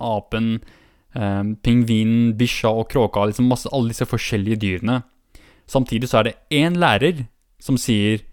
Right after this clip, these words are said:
eh, «Oppgaven deres er å klatre på det treet der.» Ja, ja, f-, for, for noen så er det veldig enkelt, for apen er det veldig enkelt, for kråken er det superenkelt, men for elefanten, for gullfisken, pingvinen og bisha, så er det jo, eh,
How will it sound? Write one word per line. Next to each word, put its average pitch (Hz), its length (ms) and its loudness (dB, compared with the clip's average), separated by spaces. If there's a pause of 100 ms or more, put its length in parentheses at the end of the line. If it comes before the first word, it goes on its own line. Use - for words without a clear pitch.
(580)
eh, 127 300 0
«Oppgaven 113 440 0
deres 143 180 -2
er 127 140 -2
å 120 60 -4
klatre 131 300 -4
på 104 140 -6
det 110 140 -6
treet 95 260 -4
der.» 95 200 -8 (880)
Ja, 107 240 0
ja, 214 100 -4
f-, - 240 -14
for, 104 240 2
for 113 160 0
noen 117 240 2
så 202 100 2
er 175 100 4
det 156 80 2
veldig 123 240 2
enkelt, 185 200 -2
for 131 160 -2
apen 135 320 0
er 165 80 -2
det 107 160 0
veldig 95 280 -4 (100)
enkelt, 180 280 -6
for 113 140 -4
kråken 131 380 -2
er 117 100 -4
det 104 320 -8
superenkelt, 92 800 -6 (680)
men 107 320 0
for 113 160 2
elefanten, 107 600 -4
for 101 160 -4
gullfisken, 127 760 0
pingvinen 107 560 0
og 113 120 -4
bisha, 143 320 -2
så 120 160 -8
er 104 120 -6
det 160 60 -2
jo, 180 80 -4 (720)
eh, - 240 -20